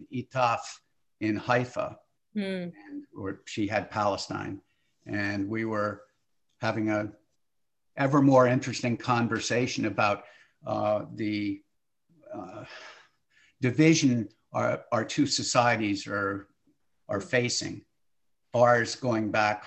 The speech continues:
Speaker 1: four hundred and one years or so to the root cause of our, uh, the, what, what I term the, uh, uh, primal sin, or, uh, is that the term,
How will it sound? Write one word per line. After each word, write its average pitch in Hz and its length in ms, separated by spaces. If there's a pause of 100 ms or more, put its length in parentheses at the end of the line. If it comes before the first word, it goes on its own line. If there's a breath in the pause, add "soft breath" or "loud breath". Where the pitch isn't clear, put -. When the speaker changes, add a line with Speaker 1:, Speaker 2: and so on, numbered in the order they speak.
Speaker 1:
four 113 300
hundred 107 320
and 107 140
one 107 200
years 110 460
or 101 100
so 104 460 (200)
to 104 200
the 95 140 (100)
root 113 300
cause 104 460
of 92 180
our, 98 340 (320 soft breath)
uh, 98 340
the, 107 180
what, 101 220 (220)
what 98 180
I 101 120
term 104 500
the, 101 280
uh, 107 140 (1000 loud breath)
uh, - 220 (420)
primal 110 640
sin, 101 800
or, 90 360 (280)
uh, - 180 (360)
is - 100
that - 200
the 98 80
term, 98 340